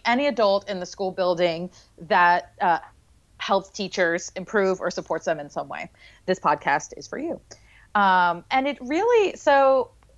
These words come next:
my business, what, what I am actually, the difference I'm out to make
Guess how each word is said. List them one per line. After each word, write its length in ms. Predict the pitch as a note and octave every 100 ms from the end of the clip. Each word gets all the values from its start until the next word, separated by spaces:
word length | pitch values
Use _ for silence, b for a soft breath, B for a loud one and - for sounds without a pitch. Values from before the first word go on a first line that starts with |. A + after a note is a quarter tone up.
| -
my 640 | A#3 C4 D4+ F#4+ A4+ G#4 F3+
business, 560 | A3+ A3+ F3 D#3+ F#3+ -
what, 280 | G#3 C#4+ A#3+
what 220 | B3+ C4+
I 200 | A3 G#3+
am 120 | G#3+ F#3+
actually, 480 | F3 F#3 - G3+ F3
the 100 | F#3+
difference 320 | A3 A#3+ A3
I'm 120 | F#3+ F3+
out 220 | E3+ -
to 120 | F#3+
make 360 | E3+ D#3 D#3